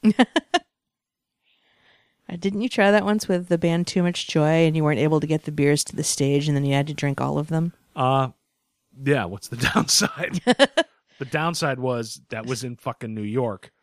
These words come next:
Speaker 1: and I shouldn't go back there. <laughs>
Speaker 2: I've never seen a man so angry at not being able, able to find a proper sausage sandwich at one in the morning. <laughs>
Speaker 1: Thank you for getting sandwich in there real good. Um,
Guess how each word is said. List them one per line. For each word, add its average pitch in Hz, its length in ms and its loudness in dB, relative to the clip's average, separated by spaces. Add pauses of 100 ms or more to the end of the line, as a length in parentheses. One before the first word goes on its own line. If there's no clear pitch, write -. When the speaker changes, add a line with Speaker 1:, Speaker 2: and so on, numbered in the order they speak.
(100)
Speaker 1:
and 320 520 0
I 113 100 -6
shouldn't 107 280 -8
go 101 100 -8
back 90 300 -12
there. - 180 -18 (320)
<laughs> - 600 -8 (1300)
Speaker 2:
I've 175 100 -6
never 170 200 4
seen 170 180 0
a 160 60 0
man 151 260 0
so 151 200 0
angry 143 560 0
at 143 160 -2
not 147 180 0
being 147 200 0
able, 139 120 -2 (140)
able 151 180 -2
to 147 80 -4
find 139 220 -2
a - 20 -10
proper 139 340 0
sausage 139 400 -4
sandwich 143 380 0
at 131 60 -2
one 143 100 0
in 139 80 0
the 139 60 -2
morning. 143 240 -2 (280)
<laughs> - 280 -20 (1040)
Speaker 1:
Thank 139 160 -2
you 147 60 -4
for 147 80 -6
getting 113 200 -6
sandwich 104 520 -6
in 95 100 -10
there 82 160 -14
real 85 180 -16
good. 87 340 -16
Um, 165 520 0